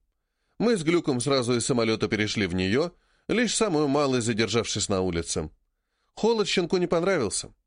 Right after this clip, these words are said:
"Ничего, обрастет пушистой шерстью и мерзнуть не будет. Мне вон сейчас куртки было вполне достаточно".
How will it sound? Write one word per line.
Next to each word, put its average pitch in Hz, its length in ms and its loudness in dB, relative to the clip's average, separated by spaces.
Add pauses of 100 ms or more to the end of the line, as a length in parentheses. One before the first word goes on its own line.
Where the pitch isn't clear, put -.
(500)
"Ничего, 226 600 0 (120)
обрастет 160 520 0
пушистой 180 420 -2
шерстью 180 560 0
и - 180 -2
мерзнуть 175 480 0
не 101 80 2
будет. 92 380 -2 (640)
Мне 156 300 2
вон 143 160 0
сейчас 147 380 0
куртки 147 380 -2
было 117 280 0
вполне 113 340 0
достаточно". 90 680 -4